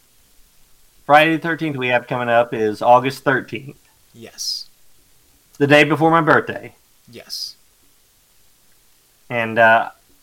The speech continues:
Speaker 1: I have a tr-, a tradition. I always make, uh, my kids watch, watch, uh, on, uh, the day after Friday the thirteenth, we always watch, uh, Saturday the fourteenth.
Speaker 2: Ah.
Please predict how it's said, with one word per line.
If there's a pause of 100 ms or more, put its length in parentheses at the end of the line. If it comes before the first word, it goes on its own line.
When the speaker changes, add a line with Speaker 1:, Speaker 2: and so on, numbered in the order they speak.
(420)
Speaker 1:
I
have
a
tr-,
a
tradition.
I
always
make,
uh,
my
kids
watch, (440)
watch,
uh, (1040)
on,
uh,
the
day
after
Friday
the
thirteenth,
we
always
watch,
uh, (440)
Saturday
the
fourteenth. (420)
Speaker 2:
Ah.